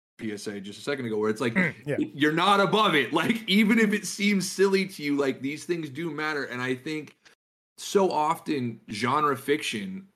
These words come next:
Speaker 1: on a, on another piece of that is dismissed, like, as being lesser than. And it's like, well, no,
Speaker 2: Yeah.
Speaker 1: it's clearly connecting with people,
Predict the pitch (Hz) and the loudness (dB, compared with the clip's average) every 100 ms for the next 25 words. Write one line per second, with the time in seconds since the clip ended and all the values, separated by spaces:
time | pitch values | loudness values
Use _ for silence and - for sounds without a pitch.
0 | _ _ 117 113 107 107 110 110 113 110 | _ _ -4 -2 -2 -4 -2 0 2 0
1 | 101 156 156 123 107 117 110 110 - 156 | -2 -6 -2 -2 0 -2 0 -4 0 0
2 | 117 107 120 113 107 117 110 123 110 104 | 0 -2 -4 -4 0 -2 0 0 0 -2
3 | 113 147 151 117 104 101 101 107 113 113 | -2 -2 0 -2 -2 -4 -6 -6 -6 -2
4 | 117 202 180 123 - 185 220 202 - 139 | 2 4 4 2 0 4 6 4 2 -2
5 | 175 240 302 110 87 - 110 - 80 - | -4 -2 -4 -6 -10 -10 -10 -10 -18 -20